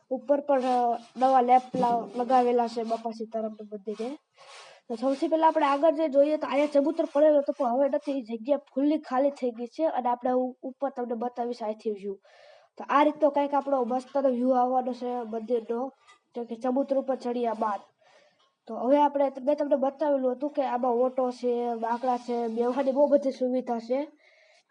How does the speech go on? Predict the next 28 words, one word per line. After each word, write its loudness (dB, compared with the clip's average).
ત્યારે -8
આ 2
રીતનો 2
કાંઈક -6
વ્યૂ -2
આવેલો -4
છે. -6
અહીંયા -4
ઉપર -6
છે -10
એક -6
થાંભલો, -4
પછી -2
જવા 0
માટે -2
એક -6
સીડી -4
છે. -4
તો -12
આ 0
રીતનો -2
જ -4
આપણો -2
આખો -6
મંદિરનો -2
વ્યૂ -4
આવે -2
છે. -4